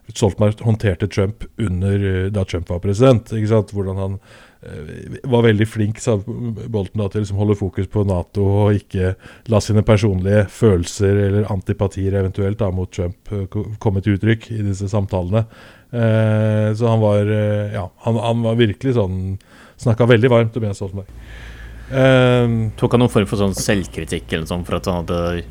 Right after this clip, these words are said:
Speaker 2: jobbet i Trump-administrasjonen, eller for
Speaker 1: Nei, jeg tror, jeg tror liksom hans, hans idé er vel at han på en måte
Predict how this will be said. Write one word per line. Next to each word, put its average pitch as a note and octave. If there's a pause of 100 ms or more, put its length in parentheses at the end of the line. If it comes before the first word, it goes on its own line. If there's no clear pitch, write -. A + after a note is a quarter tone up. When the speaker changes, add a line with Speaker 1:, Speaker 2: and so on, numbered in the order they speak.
(120)
Speaker 2:
jobbet D#2+
i -
Trump-administrasjonen, E2 (140)
eller E2+ (320)
for E2+ (1040)
Speaker 1:
Nei, D#3+
jeg G3+
tror, F3
jeg F#3
tror F#3
liksom F3
hans, E3 (260)
hans D3+
idé E3
er C3
vel B2
at B2+
han A#2+
på -
en B2+
måte A#2+